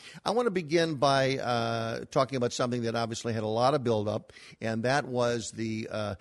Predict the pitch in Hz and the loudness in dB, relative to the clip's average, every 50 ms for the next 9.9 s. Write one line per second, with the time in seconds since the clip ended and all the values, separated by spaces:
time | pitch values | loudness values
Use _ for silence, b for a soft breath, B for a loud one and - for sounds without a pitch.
0 | B B B - 120 117 120 127 139 143 151 147 123 131 131 127 127 - 113 123 | B B B -6 -4 -2 0 0 0 0 0 -2 0 0 0 0 -2 -2 -2 -2
1 | 120 - - 120 110 117 117 110 - - - 127 117 113 117 - - - 117 107 | -2 -2 -2 -4 -2 -2 -4 -4 -4 0 0 2 2 2 0 -2 -4 -8 -8 -8
2 | - - 120 117 113 107 104 - - 143 147 127 135 135 131 135 127 - B B | -6 -4 -4 -2 -2 -4 -4 0 2 2 2 2 0 -2 -4 -4 -6 -8 B B
3 | B B B B - 117 113 113 113 113 110 101 104 107 110 - - 110 113 113 | B B B B -2 0 0 0 0 0 -2 -2 -2 -4 -4 -4 -4 -4 -4 -2
4 | 117 117 117 - - - 110 107 101 101 104 101 110 113 110 - - 110 110 110 | -2 -2 -4 -4 -6 -4 -4 -2 -2 -2 -4 -4 -2 -4 -4 -4 -4 -4 -4 -2
5 | 110 104 107 113 113 104 101 - - B B B B - - 117 110 95 107 104 | -2 -4 -4 -4 -4 -4 -6 -8 -10 B B B B -6 -4 -4 -4 -2 -2 -2
6 | 104 110 104 110 107 101 95 92 B B B B B B - 101 117 113 113 113 | -2 -2 -2 -4 -4 -4 -4 -8 B B B B B B -2 0 0 2 2 0
7 | 113 - - - - - - - - 185 165 - 170 175 175 175 175 175 196 190 | -2 -4 -8 -18 -20 -12 -4 0 0 0 0 2 4 4 4 4 2 0 -2 -2
8 | 170 - 143 139 135 131 131 131 123 B B B B B B _ _ _ _ - | -4 -6 -2 0 2 2 0 0 -4 B B B B B B _ _ _ _ -20
9 | _ _ _ _ - - 208 214 220 226 220 - - - - - - - | _ _ _ _ -2 0 0 2 2 0 -4 -4 -6 -8 -8 -10 -10 -12